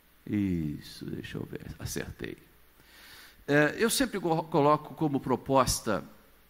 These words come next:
ah, diríamos, de um roteiro deste caminhar do texto bíblico ao longo dos anos e dos séculos, ah, nessas três perspectivas: a revelação,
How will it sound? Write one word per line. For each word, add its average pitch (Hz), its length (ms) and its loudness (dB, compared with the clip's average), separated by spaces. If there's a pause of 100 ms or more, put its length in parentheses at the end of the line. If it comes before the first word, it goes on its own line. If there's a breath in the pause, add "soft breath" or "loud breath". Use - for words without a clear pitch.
(200)
ah, 101 400 0 (680)
diríamos, 170 800 0 (880)
de 196 120 2
um - 20 8
roteiro 147 800 4 (500)
deste 120 880 -2 (920)
caminhar 156 580 4
do 107 140 -6
texto 117 340 -4
bíblico 107 440 -2
ao 98 100 2
longo 104 340 0
dos 90 220 -2
anos 110 320 4
e 98 40 0
dos 90 200 -2
séculos, 110 640 -2 (720 soft breath)
ah, 127 420 4
nessas 170 380 2
três 185 260 2
perspectivas: 87 1000 -4 (320)
a 120 40 4
revelação, 127 800 2